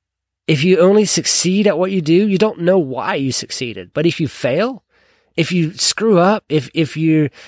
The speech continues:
put out lots of content and get no viewers, then, then you're learning what doesn't work. So value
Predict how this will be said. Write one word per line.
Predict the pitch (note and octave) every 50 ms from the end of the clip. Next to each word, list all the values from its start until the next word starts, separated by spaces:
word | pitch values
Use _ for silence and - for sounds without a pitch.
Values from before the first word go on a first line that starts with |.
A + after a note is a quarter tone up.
| - _ -
put | - A3
out | G#3+ G3 D#3+
lots | D#3 E3+ F3+ - -
of | D#3 -
content | - D#3 D#3+ E3+ D#3+ - F3+ F3 D#3+ B2
and | C#3+ C3+
get | D#3 D#3
no | D#3+ F3 E3+
viewers, | C3+ B2 D#3 D#3 F3 G3 G3+ G3+ F#3 - - - _ _ _ _ _ _ -
then, | - F#3 A3 A#3 A3+ A3 - _
then | - F3+ G3+ A#3
you're | A#3 G#3+ F#3
learning | D3+ C3+ C#3 D#3+ F3+ G#3+ A3 F#3 C#3 B2+ B2+ C3+ C3+ C3+ _ _ _ _ _ _ _ _
what | C#3 D3+ - -
doesn't | D#3 E3 D3+ C#3 A2+ E2+
work. | G#2+ C3 D3+ C3+ - - _ - - - _ _ _ _ _ _ _ _ _ - -
So | - - E3+ D3
value | B2 A2 G#2 D3+ D3+ E3+ G#3 A3+ F#3+ D#3+ D3+ D3+ C#3+